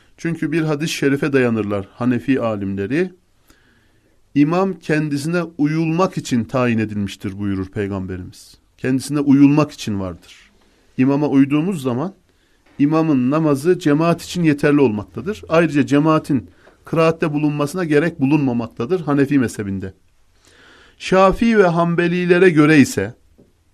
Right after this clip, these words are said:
okuma yükümlülüğü tamamen düşmez. İmama uyan kişi, imamın sessiz okuduğu namazlarda, namaz başından itibaren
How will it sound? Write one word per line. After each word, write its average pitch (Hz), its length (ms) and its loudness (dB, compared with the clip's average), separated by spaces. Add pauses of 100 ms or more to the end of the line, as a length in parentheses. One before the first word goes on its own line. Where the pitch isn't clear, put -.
(2500)
okuma 196 440 2
yükümlülüğü 185 760 -2
tamamen 175 520 0
düşmez. - 540 -10 (1200)
İmama 180 380 2
uyan 160 300 4
kişi, 127 400 -8 (360)
imamın 160 420 2
sessiz 170 580 -4
okuduğu 135 460 2
namazlarda, 113 720 0 (1080)
namaz 147 440 -2
başından 160 480 -2
itibaren 120 640 -2